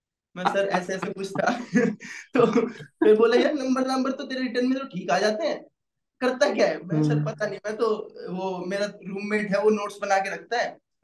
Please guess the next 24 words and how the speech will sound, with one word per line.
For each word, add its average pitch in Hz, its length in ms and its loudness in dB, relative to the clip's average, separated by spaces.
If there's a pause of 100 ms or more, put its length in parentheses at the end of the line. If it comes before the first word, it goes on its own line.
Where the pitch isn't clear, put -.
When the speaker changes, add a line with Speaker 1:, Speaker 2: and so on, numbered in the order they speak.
(240)
Speaker 1:
इधर-उधर 202 380 2
क्लास 190 300 2
वाले 196 200 -2
दोस्तों 196 400 -8
से 208 100 -8
मैं 196 120 -6
इधर-उधर 196 300 0
मांग 170 200 2
लेता 233 320 -2
हूँ, 208 80 -2
Speaker 2:
<laughs> 180 200 -4
Speaker 1:
रात 202 200 2
को 214 80 4
रट 202 180 2
लेता 202 260 0
हूँ, 226 100 2
अगले 208 220 -2
दिन 214 120 -6
सुबह 196 220 -10
जाके 196 200 -4
पेपर 170 280 -16
दे 143 120 -18
देता 139 240 -18
हूँ, 135 100 -20